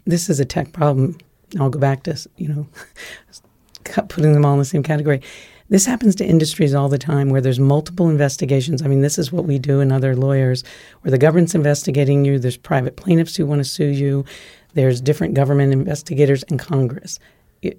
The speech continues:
think back to the financial crisis. The banks were all dragged down here, put in front of Congress. They were investigated by prosecutors. So tech thinks when it's happening to them, it's the,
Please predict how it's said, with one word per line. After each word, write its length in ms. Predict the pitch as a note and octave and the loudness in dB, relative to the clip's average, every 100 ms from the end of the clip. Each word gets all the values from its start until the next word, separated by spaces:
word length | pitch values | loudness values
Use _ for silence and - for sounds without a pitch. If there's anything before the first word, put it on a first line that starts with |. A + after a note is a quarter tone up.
| _ | _
think 180 | F3+ D#3 | -2 2
back 200 | D#3+ D3+ | 0 2
to 60 | |
the 60 | D3 | -4
financial 480 | - D3 D3+ D3+ C#3+ | 0 2 2 0 -4
crisis. 380 | E3+ C3+ - E3 | -4 -6 -6 -10
The 100 | D#3+ | -4
banks 320 | C#3+ C#3 C3 | 0 0 -2
were 120 | - | -4
all 200 | D3 C#3+ | -2 0
dragged 380 | C3+ C#3+ C#3 C3+ | 0 0 0 0
down 260 | C3+ C3+ C3+ | 0 2 0
here, 400 | C3+ C3+ C3 B2+ - - - | 0 -2 -2 -4 -10 -20 -6
put 180 | - | -4
in 80 | F#3 | -2
front 220 | C#3+ - | -6 -2
of 120 | D3 - | -2 0
Congress. 420 | D#3 C#3 C3+ C3 | 0 0 0 -2
They 140 | E3 | -2
were 60 | C3 | -2
investigated 720 | B2+ D3 C#3 - C#3 C3+ C#3 | 0 -2 -2 -2 0 2 0
by 120 | D3 C3+ | 0 -4
prosecutors. 560 | E3+ C#3+ - C#3 C3+ | -2 -4 -2 -2 -2
So 200 | - C#3+ - - - _ | 0 -2 -2 -16 -20 _
tech 220 | G#3 F3+ | -2 -2
thinks 300 | - E3 E3 | 2 2 4
when 120 | E3+ | 2
it's 120 | D3 - | 2 0
happening 400 | D3 D3 D3 C3+ | -4 0 0 2
to 80 | C#3 | 2
them, 340 | B2+ C#3 D3 | 2 4 2
it's 240 | C3 - - - - - - _ - | 0 -4 -20 -20 -20 -20 -20 _ -6
the, 140 | F3 | -6